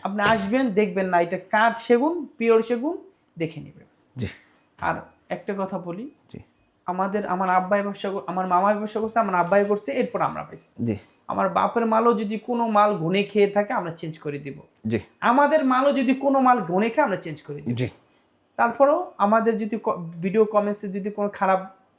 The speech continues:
Speaker 1: কথা লেখার থাকে, আপনি নাম্বার লিখে দিবেন, আমরা আপনাদের সাথে যোগাযোগ করব।
Speaker 2: জি, অসংখ্য ধন্যবাদ।
Speaker 1: অনেক,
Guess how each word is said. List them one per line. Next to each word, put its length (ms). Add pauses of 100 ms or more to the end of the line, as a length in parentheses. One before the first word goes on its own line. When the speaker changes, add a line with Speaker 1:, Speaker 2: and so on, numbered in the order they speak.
Speaker 1:
কথা 260
লেখার 260
থাকে, 180
আপনি 180
নাম্বার 320
লিখে 220
দিবেন, 260 (340)
আমরা 200
আপনাদের 220
সাথে 200
যোগাযোগ 340 (100)
করব। 160
Speaker 2:
জি, 100 (480)
অসংখ্য 360
ধন্যবাদ। 180
Speaker 1:
অনেক, 160